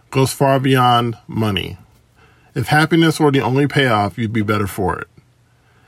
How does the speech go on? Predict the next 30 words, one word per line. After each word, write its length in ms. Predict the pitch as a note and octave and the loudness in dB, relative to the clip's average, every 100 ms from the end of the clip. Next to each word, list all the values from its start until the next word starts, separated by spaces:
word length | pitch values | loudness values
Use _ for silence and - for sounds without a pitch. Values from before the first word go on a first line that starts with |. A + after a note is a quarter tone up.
| _ | _
And 120 | B2 | -4
that 160 | A#2+ A2+ | -2 -2
added 400 | C3 C#3+ C#3+ C#3 | 0 0 2 0
joy 440 | A2+ C3+ C3+ A#2+ A2 | 0 2 2 2 2
would 180 | G#2+ G#2 | 0 -2
draw 340 | A#2 A#2+ A#2 | 0 2 2
more 520 | A2 A2+ B2 A#2 A2 | 0 0 0 2 2
of 160 | A2 G#2 | 0 -4
what 260 | A2+ A2 - | -4 -4 -4
you 60 | |
need 540 | A2 G#2+ A#2 A2 G#2 A2 | -4 -2 -2 0 -2 -6
and 200 | G#2 F#2 | -8 -6
want 240 | A#2 - | -4 -4
anyway. 480 | C#3+ D#3 G#2 - G#2+ _ _ _ _ _ _ _ _ _ _ _ _ _ _ _ | -2 -2 -2 -6 -14 _ _ _ _ _ _ _ _ _ _ _ _ _ _ _
So 140 | - D3+ | -2 2
I 100 | D3 | 2
challenge 460 | - E3+ F3+ F#3 | 2 4 4 4
you 100 | E3+ | 4
to 80 | D#3 | 2
sit 220 | C#3 D#3+ | 2 -2
in 100 | - | -2
the 60 | D3+ | -4
silence 720 | - C#3 A#2+ F#2 E2 - - - _ _ _ _ _ _ _ _ _ | 0 2 2 0 -6 -14 -18 -20 _ _ _ _ _ _ _ _ _
and 140 | C3 - | -4 0
ask 360 | C3+ C#3 - | 0 0 -2
yourself, 580 | B2 A2 A#2 F#2 E2+ - - | -4 -2 0 0 -2 -6 -2
"What 200 | C3 D3+ | 2 2
is 120 | - | 2
my 140 | C3 | 0
gift?" 440 | G2+ F#2+ D2+ - | 0 -4 -4 -12